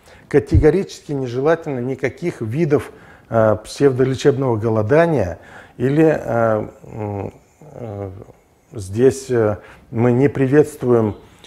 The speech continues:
э, м, э, э, когда, э, э, дети, э,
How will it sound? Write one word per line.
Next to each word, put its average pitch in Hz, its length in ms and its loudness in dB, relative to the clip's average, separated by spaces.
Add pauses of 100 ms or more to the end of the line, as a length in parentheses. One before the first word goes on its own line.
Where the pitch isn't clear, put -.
(140)
э, 117 60 -8
м, 98 1120 -6 (680)
э, 92 460 -10 (580)
э, 95 420 -4 (340)
когда, 113 420 0
э, 104 480 -8 (640)
э, 90 400 -10
дети, 143 480 -2 (440)
э, 98 480 -4